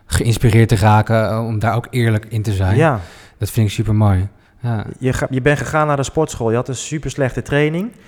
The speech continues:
Speaker 1: Ja.
Speaker 2: maar dan kan je 's avonds tegen jezelf zeggen: "Hé, maar ik ben wel gegaan, weet je wel. Ik had geen zin, ik ben gegaan." Groei, progressie. En
Speaker 1: Precies.
Speaker 2: dat zin, en ik weet ook waarvoor ik het doe.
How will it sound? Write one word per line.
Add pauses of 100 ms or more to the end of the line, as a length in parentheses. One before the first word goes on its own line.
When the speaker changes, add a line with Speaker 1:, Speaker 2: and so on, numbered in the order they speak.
(140)
Speaker 1:
Ja.
Speaker 2:
maar
dan
kan
je
's
avonds
tegen
jezelf
zeggen:
"Hé,
maar
ik
ben
wel
gegaan,
weet
je
wel.
Ik
had
geen
zin,
ik
ben
gegaan."
Groei,
progressie.
En
Speaker 1:
Precies.
Speaker 2:
dat
zin,
en
ik
weet
ook
waarvoor
ik
het
doe.